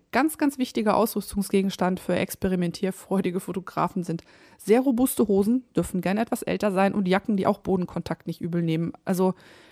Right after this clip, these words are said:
ich hab da immer schon so meine, meine Trekkinghose, die ich sowieso durch den Himalaya trage, die hat schon ziemlich viel Ungemach mitbekommen,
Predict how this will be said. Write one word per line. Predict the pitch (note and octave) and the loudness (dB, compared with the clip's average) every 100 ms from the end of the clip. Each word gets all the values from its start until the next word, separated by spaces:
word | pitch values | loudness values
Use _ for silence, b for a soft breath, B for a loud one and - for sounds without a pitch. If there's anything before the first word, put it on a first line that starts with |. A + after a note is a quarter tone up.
| b b b _ | b b b _
ich | - A#3+ | -4 -2
hab | A#3 | 2
da | G#3 | 4
immer | A3 | 4
schon | G3+ G#3 | 2 2
so | G3 | 2
meine, | F#3+ F3+ F3+ F3 b b b b - | 2 2 2 0 b b b b -8
meine | - F#3+ | 0 0
Trekkinghose, | F#3 A3 - A3 G#3 A3+ G#3+ | 2 -2 2 2 6 6 6
die | G3 | 2
ich | F#3+ | -2
sowieso | F#3 F#3+ G#3+ | -2 2 4
durch | G#3 - | 4 4
den | |
Himalaya | F#3+ F#3+ G3 G#3+ G#3 | 2 4 6 6 4
trage, | - G#3 G#3 | 2 2 2
die | G3 | 2
hat | F#3 - | 0 -2
schon | F3 F3+ | -2 -2
ziemlich | - A3 A3 | -2 0 0
viel | - A3 | 2 2
Ungemach | A3+ A3 G3 F#3+ - | 4 2 4 2 2
mitbekommen, | G3+ G3+ G#3 G#3 G3 | -2 -2 -2 0 0